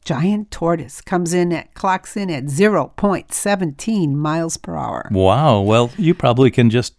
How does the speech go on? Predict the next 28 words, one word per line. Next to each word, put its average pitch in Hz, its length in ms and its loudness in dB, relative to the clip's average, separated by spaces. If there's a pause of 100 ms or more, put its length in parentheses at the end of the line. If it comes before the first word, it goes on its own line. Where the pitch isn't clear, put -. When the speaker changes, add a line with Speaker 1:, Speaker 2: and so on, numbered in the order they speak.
Speaker 2:
totally 135 440 4
ignore 120 400 2
that 123 260 2
unless 117 240 2
it's 113 220 0
right 120 140 4
in 120 80 -2
the 113 60 4
middle 131 260 4
of 101 60 0
the 104 80 0
road. 123 460 -2
Speaker 1:
The, 175 320 0
uh, 180 160 -2 (300)
<laughs> 247 260 -4
and 190 180 2
I 165 140 4
have. 214 320 2
I've 208 200 2
tried 277 240 -2
to 202 60 -6
pick 320 300 -6
'em 202 160 -6
up 233 300 -6
and 170 120 -4
move 220 260 -2
'em. 302 160 -4 (120)
Okay. 185 380 0